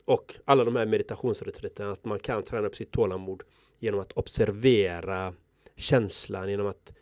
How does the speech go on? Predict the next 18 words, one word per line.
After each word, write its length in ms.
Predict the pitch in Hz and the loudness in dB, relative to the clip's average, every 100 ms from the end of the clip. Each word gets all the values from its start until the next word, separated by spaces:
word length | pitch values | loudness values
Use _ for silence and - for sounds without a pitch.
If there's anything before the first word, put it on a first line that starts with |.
| _ | _
finnas 560 | - 143 113 101 98 - | -4 -2 -2 -6 -8 -8
där. 440 | 104 113 95 95 | -4 -2 -2 -2
Okej, 280 | 127 - 147 | -2 0 2
nu 180 | 156 156 | 4 4
är 80 | |
det 120 | 120 120 | 4 0
så 120 | - | -2
här. 220 | 107 131 - _ _ _ | -2 -4 -8 _ _ _
Okej, 440 | 214 - 120 180 - - | -4 0 0 -2 -6 0
kan 120 | 160 | 6
jag 100 | 156 | 8
göra 200 | 160 143 | 8 8
någonting 340 | 143 139 139 - | 8 6 0 2
åt 340 | 127 233 302 | 8 8 8
det 100 | 330 | 2
här? 280 | 220 - - _ | 2 0 -6 _
Det 140 | - 123 | 0 0
här? 220 | 107 | 0